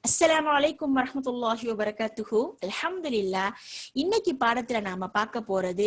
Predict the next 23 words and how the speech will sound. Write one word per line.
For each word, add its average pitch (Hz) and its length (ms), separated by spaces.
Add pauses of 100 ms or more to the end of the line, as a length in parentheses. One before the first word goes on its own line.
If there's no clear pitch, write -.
(120)
அல்லாஹ்ங்கிற 277 920
வார்த்தை 185 640
மற்றும் 185 440
ராங்கிற 262 640 (100)
எழுத்துக்கு 220 540
உண்டான 185 600
சட்டம். - 720 (460)
இது 320 180
ரெண்டுக்கு 392 340
மட்டும் 381 240
தனி 311 220
சட்டம் 247 380
இருக்குதா 208 460 (240)
அப்படின்னு 226 380
கேட்டீங்கன்னா, 202 560
ஆமாம். 190 680 (460)
நாம 330 340
பொதுவாவே 302 760 (100)
புதுசா 349 500
ஒரு 214 340
விஷயத்தை 262 500
கத்துக்கிட்டோம்னு 202 580
சொன்னா, 185 500